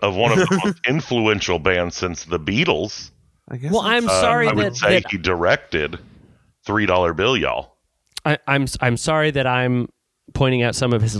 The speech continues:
Speaker 3: his more recent work, and you're hung up on the past so hard.
Speaker 1: I mean, he knows Method Man, you know?
Speaker 2: <laughs> Oh, that's great.
Speaker 3: He knows, he knows, he knows, uh, John Travolta, too.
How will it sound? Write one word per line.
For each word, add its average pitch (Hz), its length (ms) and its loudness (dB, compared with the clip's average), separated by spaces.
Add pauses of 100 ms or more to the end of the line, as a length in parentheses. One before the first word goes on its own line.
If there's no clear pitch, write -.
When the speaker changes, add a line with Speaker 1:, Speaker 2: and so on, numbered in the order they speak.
(120)
Speaker 3:
his 113 280 0
more 120 260 0
recent 131 500 0
work, 135 480 -2
and 123 160 2
you're 120 160 2
hung 127 200 2
up 123 200 0
on 127 140 2
the 113 80 0
past 139 440 0
so 104 200 0
hard. 104 300 0
Speaker 1:
I 104 40 4
mean, 107 160 2
he 175 180 0
knows 113 640 0
Method 87 440 2
Man, 55 260 -6 (720)
you 90 120 0
know? 92 340 2
Speaker 2:
<laughs> 135 120 2
Oh, 165 200 2 (460)
that's 180 400 -2 (1300)
great. 117 280 4
Speaker 3:
He - 60 6
knows, 170 300 2
he 143 220 0
knows, 143 420 0
he 139 220 -2
knows, 127 480 0
uh, 117 320 2
John 120 180 0
Travolta, 120 520 0
too. 165 300 2